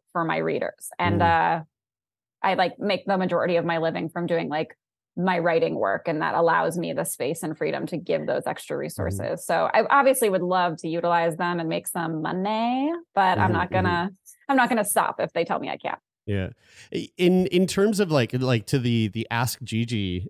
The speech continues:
Speaker 2: um, segments, um, has it, uh, like, uh, do you, have you, have you been doing this long enough now that the, like, there's no question that will ever, that you'll ever go, "Whoa, I never,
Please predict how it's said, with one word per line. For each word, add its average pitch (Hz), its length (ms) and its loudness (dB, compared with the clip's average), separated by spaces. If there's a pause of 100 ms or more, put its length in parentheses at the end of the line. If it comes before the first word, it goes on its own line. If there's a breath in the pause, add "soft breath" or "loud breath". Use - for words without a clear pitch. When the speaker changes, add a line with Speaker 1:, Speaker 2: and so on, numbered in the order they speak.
(120)
Speaker 2:
um, 95 440 -4
segments, 92 680 -4 (180)
um, 110 400 0 (1900 soft breath)
has 170 160 6
it, 185 100 2
uh, 165 100 4
like, 165 240 2
uh, 160 160 6
do 131 140 -6
you, 175 360 4 (160)
have 143 200 2
you, 147 460 4 (340 loud breath)
have 165 160 4
you 180 80 4
been 165 120 4
doing 220 240 4
this 214 180 2
long 180 160 2
enough 175 260 0
now 151 240 4
that 131 160 -2
the, 110 100 -2
like, 107 160 0
there's 113 160 -2
no 143 160 4
question 123 420 0
that 117 120 0
will 110 140 0
ever, 107 460 0 (440)
that 110 140 -2
you'll 110 160 0
ever 110 180 0
go, 107 140 2
"Whoa, 170 600 -2 (340)
I 117 80 -4
never, 143 400 0